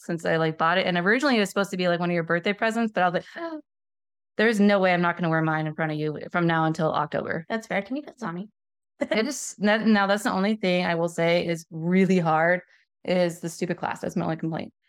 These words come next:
Speaker 2: That's okay. You know, I still have my pumpkin necklace for my birthday from last year.
Speaker 1: Uh-huh.
Speaker 2: Um, because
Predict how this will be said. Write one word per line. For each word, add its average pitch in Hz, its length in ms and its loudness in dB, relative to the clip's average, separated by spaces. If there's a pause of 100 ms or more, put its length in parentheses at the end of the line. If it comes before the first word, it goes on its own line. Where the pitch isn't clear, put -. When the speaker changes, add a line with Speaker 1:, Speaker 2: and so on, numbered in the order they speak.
(200)
Speaker 2:
That's 208 220 -4
okay. 185 360 -8 (320)
You 269 100 0
know, 294 120 4
I 277 140 -2
still 370 260 -12
have 220 460 0
my 196 400 0
pumpkin 202 320 -4
necklace 240 540 -4
for 226 80 -4
my 202 140 0
birthday 208 440 -4
from 214 160 -6
last 185 320 -6
year. 311 360 -4
Speaker 1:
Uh-huh. 170 280 -4 (100)
Speaker 2:
Um, 196 640 -2 (300)
because 220 680 0